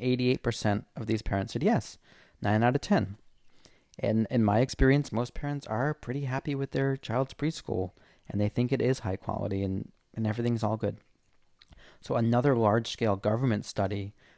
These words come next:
found that less than one in ten childcare arrangements actually are very high quality. One in ten. They found that most children are getting a fair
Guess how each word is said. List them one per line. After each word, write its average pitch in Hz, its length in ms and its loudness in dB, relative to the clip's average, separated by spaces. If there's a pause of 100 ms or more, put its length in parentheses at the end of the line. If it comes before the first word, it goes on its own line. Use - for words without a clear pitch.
(160)
found 107 340 2
that 98 300 0
less 113 300 0
than 117 240 -2
one 104 180 2
in 110 160 0
ten 98 520 -6 (540)
childcare 101 540 0
arrangements 95 560 -4
actually 104 460 -6 (160)
are - 440 -2 (480)
very 104 300 -2
high 98 140 -6
quality. 101 500 -10 (800)
One 110 360 0
in 107 200 -2
ten. 110 420 -10 (420)
They 107 120 -2
found 113 360 2
that 101 160 -2
most 113 500 0
children 113 340 -4
are 101 120 -2
getting 101 480 -4 (360)
a - 40 -20
fair - 760 -4